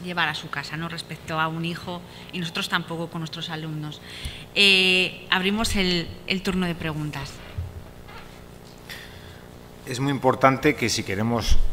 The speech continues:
Speaker 2: hacer una buena función de desorientación, no hagamos preguntas, claro.
Speaker 1: Claro.
Speaker 2: Bueno, eh, lógicamente, todos los que estáis aquí sentados sois buenos profesionales,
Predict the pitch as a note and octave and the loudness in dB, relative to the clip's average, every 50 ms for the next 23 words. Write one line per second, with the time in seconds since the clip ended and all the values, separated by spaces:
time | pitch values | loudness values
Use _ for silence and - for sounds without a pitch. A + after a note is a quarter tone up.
0 | - - - - - F#2+ F2+ A#2 A2+ A2+ A2+ A2+ A2 G#2 A#2 B2+ B2+ - - B2 | 4 -2 -6 -10 -8 -4 0 0 2 2 4 2 2 2 2 2 0 0 0 -2
1 | A2+ - - C3+ C3+ A#2+ G#2 G2 G2 - - - G#2 A2 A2 - A2+ - - C#3+ | -4 -2 0 0 0 2 0 0 6 8 10 12 12 12 10 8 4 2 2 0
2 | D3+ D#3 - A#2 A2+ G#2 G2 F#2+ F#2 F2+ - - E2 F2+ A2 A#2+ - - E2 D#2+ | -2 -2 0 0 0 0 0 -2 -4 -6 -8 -10 -8 -8 -8 -8 -8 -10 -12 -12
3 | F#2 G2 F#2+ - - D#3+ E3+ F3 D#3+ - - - - - - - - - - - | -12 -12 -12 -12 -12 -14 -12 -12 -10 -10 -10 -10 -10 -12 -12 -12 -12 -12 -12 -12
4 | - - - - - - - - - - - - - - - - - - - - | -12 -12 -12 -8 -4 -4 -4 -2 -4 -6 -8 -8 -8 -10 -10 -10 -10 -10 -10 -10
5 | - - - - - - - - - - - - - - - - - - - - | -10 -12 -14 -16 -16 -16 -14 -14 -14 -14 -10 -6 -6 -4 -4 -6 -8 -8 -6 -6
6 | - - - - - A#2+ C#3+ C#3+ A#2+ G#2 F2+ - - - - - - - - - | -6 -6 -8 -8 0 2 4 4 4 2 -2 -6 -12 -16 -16 -18 -18 -18 -16 -14
7 | - - - - - - - - - - - - - - - - - C3 C3 C3 | -14 -14 -14 -14 -16 -18 -18 -18 -18 -18 -18 -12 -10 -10 -8 -4 0 2 4 6
8 | C3 B2+ B2+ B2 B2 A#2+ A2+ A2+ A2 A2 G#2+ A2+ B2+ B2 - C3 - C#3 C3 C#3+ | 6 8 8 6 4 4 2 0 -2 -4 -2 0 0 0 0 0 2 2 4 4
9 | D3 C3+ - - B2 A2+ G#2+ - - - - - - - - - - - - - | 2 2 0 0 0 0 0 -2 -6 -14 -16 -18 -14 -12 -12 -10 -8 -6 -6 -6
10 | - - - - - - - - - D3 C#3+ C#3 C3+ A#2+ - - B2 G2+ - C3+ | -6 -8 -10 -12 -12 -14 -14 0 6 8 10 10 10 10 8 4 2 2 4 4
11 | B2+ - B2+ A#2 - A#2 G#2 A2 A2 G#2+ G2+ - - C#3 C3+ A#2+ - - A#2+ G#2+ | 4 6 4 4 4 2 2 2 2 4 8 10 10 12 12 10 6 4 2 0
12 | G#2 G2+ A#2 A#2+ A#2+ G2 - - F#2+ F#2 - - F2+ - F#2+ F#2+ A2 B2 B2+ A2 | 2 2 0 0 0 0 -2 -6 -8 -8 -8 -6 -6 -4 -2 4 6 6 8 8
13 | G#2+ A2+ G#2 - - | 6 4 2 0 -4